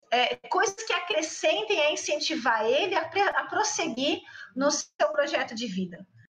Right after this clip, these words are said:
né? Aí sim, a renovação, é, da promessa, né? Temos elementos que a gente traz na cerimônia, que seriam os nossos símbolos, então a forquilha, a nossa bandeira,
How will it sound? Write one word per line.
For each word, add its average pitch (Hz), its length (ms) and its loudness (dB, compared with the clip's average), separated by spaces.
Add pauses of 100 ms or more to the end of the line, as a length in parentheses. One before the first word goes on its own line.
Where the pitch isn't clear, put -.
né? 247 340 0 (140)
Aí 494 140 0 (200)
sim, 349 300 0
a 233 60 2
renovação, 214 840 2 (240)
é, 196 300 4
da 185 140 0
promessa, 240 880 2
né? 214 300 2
Temos 214 320 0
elementos 214 840 0
que 208 100 -2
a 202 60 2
gente 220 300 -2
traz 214 420 2
na 214 60 -2
cerimônia, 208 680 0
que - 80 -10
seriam 208 320 0
os 202 120 -2
nossos 202 380 0
símbolos, 220 680 2
então 190 240 2
a 190 60 0
forquilha, 220 1000 0 (400)
a 208 80 2
nossa 196 240 0
bandeira, 220 800 4